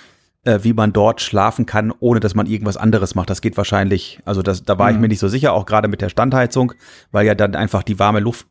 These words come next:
Speaker 1: direkt wieder aus dem Zeltstoff entweicht.
Speaker 2: Ja, ja, ja.
Speaker 1: Aber wir hören ja jetzt hier auch beim Steven und auch gleich in der nächsten Nachricht, die kommt, ähm, dass, dass es da eben Möglichkeiten gibt,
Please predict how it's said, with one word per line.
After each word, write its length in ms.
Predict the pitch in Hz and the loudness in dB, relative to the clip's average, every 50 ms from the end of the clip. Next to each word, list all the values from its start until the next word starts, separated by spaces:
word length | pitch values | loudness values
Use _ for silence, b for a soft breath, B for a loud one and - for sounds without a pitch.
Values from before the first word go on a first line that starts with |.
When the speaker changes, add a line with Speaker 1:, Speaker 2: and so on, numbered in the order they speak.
| _ | _
Speaker 1:
direkt 260 | 113 101 107 - - | -4 -4 -4 -6 -6
wieder 220 | - 104 104 104 87 | -6 -2 0 0 2
aus 160 | 87 104 - | 0 -2 -2
dem 220 | - 104 98 - | -2 -4 -4 -2
Zeltstoff 1120 | - - 113 117 117 - - - _ _ _ _ _ _ _ _ - - - 117 107 - - | 0 0 2 2 0 -2 -6 -14 _ _ _ _ _ _ _ _ -8 -2 -2 -2 0 -2 -6
entweicht. 680 | - 101 90 92 104 110 123 147 147 - - - - _ | -6 -6 -2 0 2 2 2 2 0 -2 -8 -14 -12 _
Speaker 2:
Ja, 160 | - 127 127 - - - | -2 -2 -2 -2 -6 -2
ja, 100 | 131 127 | 0 0
ja. 100 | 139 135 | 0 2
Speaker 1:
Aber 520 | 123 120 107 117 113 113 113 110 - - _ _ _ | 0 0 2 4 4 4 4 2 0 -4 _ _ _
wir 200 | 120 110 107 101 | -2 0 2 4
hören 160 | 104 113 123 135 | 4 4 4 4
ja 100 | 131 117 | 4 4
jetzt 320 | 110 107 101 - - - | 4 2 0 -2 -8 -8
hier 240 | - 139 151 147 131 | -4 0 2 2 4
auch 200 | 135 139 131 - | 4 2 2 0
beim 180 | - 104 101 | -2 -2 -2
Steven 440 | 101 - - 131 139 143 151 147 143 | -2 -4 -6 -6 -6 -4 -2 -4 -4
und 240 | - - 120 113 - | 0 -2 -2 -2 0
auch 220 | - 98 107 - | 0 0 0 0
gleich 340 | - 117 104 117 127 123 - - | 0 0 2 2 2 0 -4 -8
in 120 | - - 104 | -6 -4 -2
der 100 | 104 101 | 0 0
nächsten 340 | 104 120 127 - - - 123 | 0 0 -2 -4 -6 -2 0
Nachricht, 420 | 117 120 123 120 120 131 - - | 2 2 2 2 0 -4 -6 -8
die 60 | 120 | -10
kommt, 400 | 113 - - 123 123 123 - - b b b b b b b b b b b | -6 -2 -2 -2 -2 -2 -6 -8 b b b b b b b b b b b
ähm, 640 | 123 120 113 110 107 104 101 101 101 101 101 104 92 | 2 4 4 4 4 4 2 0 0 -2 -2 -4 -2
dass, 300 | - 113 107 - - - | -2 -2 -2 -2 -8 -4
dass 180 | - 113 98 104 | -4 -4 -2 -2
es 100 | 104 - | -4 -2
da 140 | - 104 104 | 0 0 2
eben 220 | 92 110 110 107 | 2 2 2 2
Möglichkeiten 600 | 104 120 123 - 120 - - 107 104 98 107 110 | 0 0 0 -2 -6 -4 0 0 0 0 -2 -2
gibt, 300 | - 95 - - - - | -4 -4 -6 -8 -16 -20